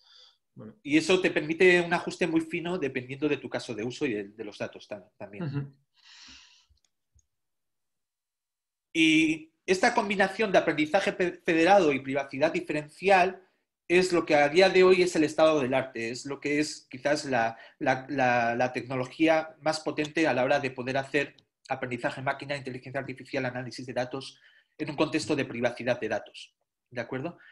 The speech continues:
Speaker 2: Técnicamente es mucho más complejo porque cuando empiezas a, a hablar, por ejemplo,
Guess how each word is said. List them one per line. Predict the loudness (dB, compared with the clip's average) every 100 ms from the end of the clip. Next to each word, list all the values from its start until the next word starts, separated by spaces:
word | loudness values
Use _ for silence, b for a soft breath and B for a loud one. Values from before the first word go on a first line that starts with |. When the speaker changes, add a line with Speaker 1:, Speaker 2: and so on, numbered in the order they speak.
| b b -2
Speaker 2:
Técnicamente | 0 0 0 0 0 -2
es | -2
mucho | -4 -2
más | -2 -2
complejo | -6 -2 -2 -2 -6
porque | -8 -8
cuando | -8 -8
empiezas | -4 -2 -2 -4 -6
a, | 2 2
a | 2 0
hablar, | 2 4 2
por | 0 -8
ejemplo, | -8 -12 -6 -6 -6 -10